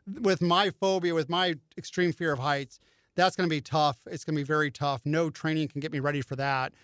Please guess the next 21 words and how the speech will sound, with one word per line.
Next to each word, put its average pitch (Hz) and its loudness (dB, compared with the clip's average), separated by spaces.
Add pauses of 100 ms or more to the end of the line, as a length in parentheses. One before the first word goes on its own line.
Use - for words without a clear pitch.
(360)
But 156 4
I, 151 2
uh, 151 -2
I'm 196 2
all 165 4
in, 113 -10 (100)
and 139 -2
I'm 160 4
going 160 2
to 170 -2
the 147 -4
top. 123 -6
And 139 -4
when 139 -2
I 156 2
get 175 -2
to 180 -6
that 156 0
point 160 -4
where 143 -6
I 151 -2